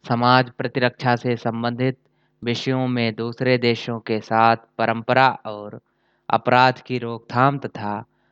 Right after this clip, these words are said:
अपराधियों के सुधार से जुड़े विषयों पर संयुक्त राष्ट्र संघ से संकेत।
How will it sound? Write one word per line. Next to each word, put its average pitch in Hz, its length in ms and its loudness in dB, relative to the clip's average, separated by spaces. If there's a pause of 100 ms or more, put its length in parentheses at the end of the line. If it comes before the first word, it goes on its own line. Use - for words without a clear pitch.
(140)
अपराधियों 123 640 2
के 123 220 -6
सुधार 117 460 0
से 117 220 -4
जुड़े 120 340 0
विषयों 123 460 -6
पर 107 260 -4 (560)
संयुक्त 131 400 -2
राष्ट्र 113 420 2
संघ 120 340 -6
से 117 380 -4
संकेत। 135 560 0